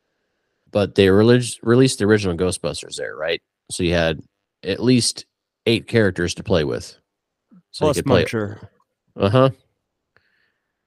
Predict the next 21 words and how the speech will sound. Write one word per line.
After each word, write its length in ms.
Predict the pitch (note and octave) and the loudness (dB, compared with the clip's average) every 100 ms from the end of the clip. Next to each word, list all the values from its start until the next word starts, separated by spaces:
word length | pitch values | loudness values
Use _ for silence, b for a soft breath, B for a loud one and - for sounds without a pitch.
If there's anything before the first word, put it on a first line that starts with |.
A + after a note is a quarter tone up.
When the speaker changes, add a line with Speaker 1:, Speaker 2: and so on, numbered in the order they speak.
| - | -2
Speaker 1:
And 200 | A#2+ A#2+ | 0 2
that 140 | A#2+ | 0
Slimer 600 | - A2+ A2 G#2 G2+ G2+ G2+ | -4 -2 0 0 0 0 0
and, 120 | G2+ | -2
uh, 80 | - | -4
and 220 | A2 A2 | -2 -2
that 140 | F#2 - | -2 -4
Stay 200 | - G#2 | -2 -2
Puft 220 | - D2 | -2 -8
they 100 | - | -8
released, 360 | B1 C2 - - | -8 -10 -10 -4
right? 180 | E2 - | -4 -2
You 100 | F2 | -2
know, 100 | F2 | -2
so 120 | A2 | 2
that 140 | A2 F2 | 2 2
line 180 | F#2+ | 0
was 140 | F2+ E2 | -2 -4
a 60 | |
fun 280 | D#2+ G2+ D2+ | -4 -4 -4
line. 320 | E2 D#2 - | -4 -6 -8